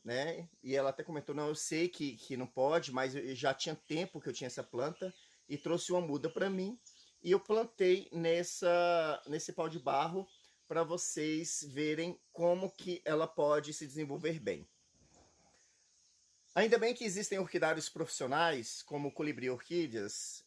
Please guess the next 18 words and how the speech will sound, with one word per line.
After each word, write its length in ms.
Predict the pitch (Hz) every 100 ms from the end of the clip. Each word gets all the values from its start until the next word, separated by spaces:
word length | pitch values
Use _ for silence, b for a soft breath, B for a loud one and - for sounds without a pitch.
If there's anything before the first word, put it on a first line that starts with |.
| _
Eu 200 | - 175
costumo 360 | 190 160 - 156
fazer 300 | 147 135 135
também 240 | - 127
bastante, 540 | 123 135 - 156 151 135
mas 300 | 131 135 -
o 120 | 135
orquidário 480 | 139 - 135 131 127
no 80 | 143
Brasil 400 | 135 127 120 135
que 100 | 147
mais 460 | 131 143 180 180
faz 300 | - 127 123
isso 160 | 143 147
é 20 |
o 40 |
Colibri 360 | 131 131 120 117
Orquídeas, 580 | 117 - 175 120 107